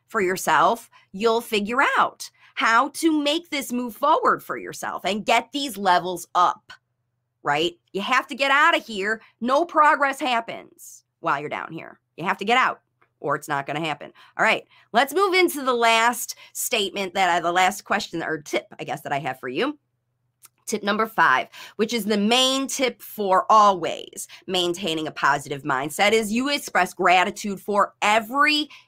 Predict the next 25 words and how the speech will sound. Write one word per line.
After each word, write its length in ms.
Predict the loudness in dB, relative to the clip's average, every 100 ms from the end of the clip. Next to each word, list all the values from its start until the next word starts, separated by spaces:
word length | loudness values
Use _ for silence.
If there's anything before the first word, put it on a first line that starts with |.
| -2
experience. 1400 | -2 -2 -4 -2 2 2 2 -2 -8 -14 -14 -14 -16 -20 _ _ _ _ _ 2
Every 840 | 6 8 8 6 0 0 0 0 -2
experience. 920 | -4 -4 -2 0 0 -4 -8 -18 -18 -12 -4
You 80 |
got 220 | 0 0 0
stuck 320 | 0 0 0
in 100 | -4
the 80 | -4
snowstorm 800 | -4 -2 -2 -2 -2 0 2
on 180 | 4 4
a 120 | 2
highway. 800 | 2 2 2 2 2 2 0 -6 _ _
We're 140 | -4 -2
grateful 440 | 0 0 -2 -6
for 160 | -8 -8
that 300 | -8 -10 -12 _
because 380 | -12 -6 -4 -4
you 240 | -6 -4 0
learned 320 | 2 2 2
things. 640 | 0 0 -2 -10 -16 -16 -16 -20 -6
You 140 | -2
learned 280 | 2 2 2
things 260 | 0 -2 0
about 280 | 0 0 -2
yourself. 500 | 0 2 4 0